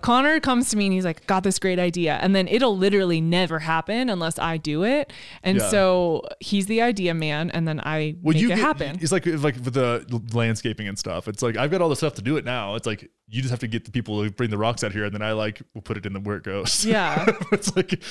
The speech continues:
Speaker 2: it's a team effort and
Speaker 1: It
Speaker 2: it's really
Speaker 1: is.
Speaker 2: cool,
Speaker 1: Well, we're
Speaker 2: but
Speaker 1: also in our lanes of genius. I think we've
Speaker 2: Yeah.
Speaker 1: done an amazing job with that. And I actually think starting a company together is what fast tracked us on that.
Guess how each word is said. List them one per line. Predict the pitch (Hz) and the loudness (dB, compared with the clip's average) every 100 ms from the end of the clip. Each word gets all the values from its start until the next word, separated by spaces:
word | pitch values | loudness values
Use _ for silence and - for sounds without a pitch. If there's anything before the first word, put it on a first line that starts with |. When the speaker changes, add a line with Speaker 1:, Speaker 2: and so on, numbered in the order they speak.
| - | -8
Speaker 2:
it's | 208 156 170 | -4 -2 -2
a | |
team | 139 233 202 | 0 2 2
effort | 175 123 113 | 0 0 0
and | 123 | 2
Speaker 1:
It | |
Speaker 2:
it's | 302 | 4
really | 370 392 | 4 4
Speaker 1:
is. | 208 | 4
Speaker 2:
cool, | 208 202 | 4 6
Speaker 1:
Well, | 285 | 6
we're | 143 302 | 6 4
Speaker 2:
but | |
Speaker 1:
also | 240 269 311 | 4 4 2
in | 269 | 2
our | 247 214 | 2 0
lanes | 196 202 196 | 0 0 -2
of | |
genius. | 170 202 202 85 - - - | -2 -2 -2 -4 -8 -10 -4
I | 196 | 0
think | 190 - | 2 4
we've | 240 | 4
Speaker 2:
Yeah. | 226 | 2
Speaker 1:
done | 208 | 0
an | 190 | 2
amazing | 180 175 175 175 | 0 0 0 -2
job | 175 165 | 0 0
with | 160 160 | 0 0
that. | 143 - | -2 0
And | 165 | 0
I | 170 | 0
actually | 180 - 185 175 | 0 0 -2 0
think | 170 165 | -2 -2
starting | 170 170 160 | -2 0 -2
a | |
company | - 175 160 160 | -2 -4 -4 -6
together | 156 156 147 139 | -4 -4 -4 -6
is | - 156 | -6 -4
what | 151 - | -6 -6
fast | - 147 - | -4 -4 -4
tracked | - 139 139 | -8 -6 -6
us | - | -6
on | 127 98 | -6 -6
that. | 90 | -8